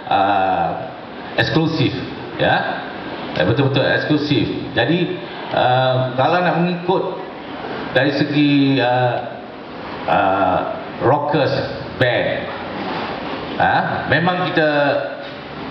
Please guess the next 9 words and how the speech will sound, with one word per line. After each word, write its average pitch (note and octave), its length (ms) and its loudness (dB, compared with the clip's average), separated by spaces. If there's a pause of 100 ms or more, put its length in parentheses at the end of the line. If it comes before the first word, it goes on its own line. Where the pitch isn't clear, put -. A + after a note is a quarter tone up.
(380)
tidak D#3 200 2 (120)
dapat, - 220 0 (580)
ya, F3 120 4 (200)
kecuali D3+ 340 2
daripada, C#3 460 2 (220)
uh, A2+ 460 2 (120)
Europe, - 480 0 (320)
ha, - 140 2 (840)
uh, F#2+ 600 2